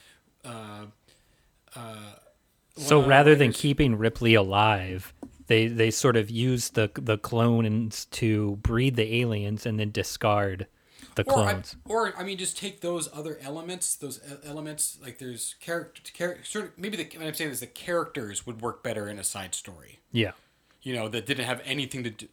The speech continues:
Speaker 1: a, a side alien story that didn't have anything to do with cloning or Ripley, you know, just in another world where aliens are discovered in some other non-related way. Uh,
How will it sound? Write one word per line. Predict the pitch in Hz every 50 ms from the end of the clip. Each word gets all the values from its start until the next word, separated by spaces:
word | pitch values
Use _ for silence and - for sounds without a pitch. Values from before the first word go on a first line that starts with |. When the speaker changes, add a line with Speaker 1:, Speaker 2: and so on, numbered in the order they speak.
| -
Speaker 1:
a, | 131 117 - - - 131 135 113
a | 110
side | - - 135 131 127 127
alien | 120 120 120 120 113
story | - - 117 110
that | 110 110
didn't | 107 117 120 113
have | 120 117 -
anything | 131 127 131 127 135 127
to | 120
do | 117 123
with | 117 113 - -
cloning | - - - 123 120 113 113 110 110 107 107 113
or | 117 117 107 101
Ripley, | 101 110 110 107 - 110 104 104 101 101 98 - _ _ _ _ _ _ _ -
you | 123 120
know, | 107 104 101 98 95 95 95 _ _ _ _ _ _ _ _
just | - - 120 - -
in | 120 117
another | 113 110 113 117 113 117 113 110 110 107 110 - _ _ _ _ _ _ _ _ _ -
world | 131 113 117 113 110 107
where | - 110 107 107 107 - _
aliens | - 127 123 127 123 120 113
are | 117 113
discovered | 113 107 - - 123 117 113 113 113 110
in | 110 107 101
some | - - 113 110 110
other | 107 101 107 104 101 98 95 - _ _ - - - _ _ _ _ _ - -
non-related | 127 120 117 117 110 110 107 104 101 104 101 98 95 92 90
way. | 95 98 90 82 69 - - _ _ _ _ _ _ _ _ _ _ -
Uh, | - 110 104 107 107